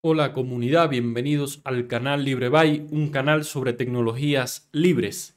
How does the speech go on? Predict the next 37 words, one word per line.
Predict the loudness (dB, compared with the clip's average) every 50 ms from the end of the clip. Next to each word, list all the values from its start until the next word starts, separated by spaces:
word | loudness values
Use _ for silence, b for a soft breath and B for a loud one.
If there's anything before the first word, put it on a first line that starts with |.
| _ _
En | -10 -8 -6 -4
el | -4 -2
video | -2 2 4 6 6 8 8
de | 6 6
hoy | 4 4 4 4 2
estaremos | 0 -4 -6 -4 -2 -2 -2 -2 -4 -6 -6 -6
hablando | -4 0 2 2 2 2 0 -2 -4 -6 -10 B B B B
sobre | B -6 -4 0 2 2 0
Postgre | 0 2 2 2 2 2 0 -2 -2 -2 -2 -4 -6 -12 _ _
S | -6 -4 -4 -4 -6 -8 -6
Q | 2 6 6 6
L | 6 6 2 0 -4 B B B B B
y | -10
estaremos | -8 -6 -2 0 2 2 4 2 2 0 -4
resolviendo | -6 -8 -8 -8 -8 -6 -4 -2 -2 -2 0 -2 -2 -4 -4 -4
un | -4 -4 -4 -4
problema | -4 -2 0 0 0 0 0 -2 -4 -4 -2
práctico | 0 2 0 0 -2 _ -12 -12 -8 -4 -4 -4 -4 -6 B B B B B B
que, | -4 -2 0 0 -2 -2 -4
al | -6 -4 -2 2
cual | 4 6 6 6 4 0
nos | -4 -6
podemos | -6 -4 -2 0 2 2 2 2 2
enfrentar | 2 0 0 -2 -2 -2 0 2 2 4 4 2 0
cuando | -2 -4 -4 -4 -4 -6
usamos | -4 -2 0 0 0 -2 -2 -4
esta | -4 -4 -4 -2 -2
base | 0 0 -2 -2 -4 -6 -4
de | -2 0
datos, | 2 2 2 0 0 -4 -4 -6 -8 -18 b b b b b b b
esta | -2 -2 -2 -2 -2 0
base | 2 2 2 0 -2 -4
de | -2 0 2
datos | 2 2 2 0 -2 -4 -2
o | -2 0 2
este | 2 0 0 -2 -4 -4
gestor | -4 -6 -10 -4 _ 4 4 4 4 2 -4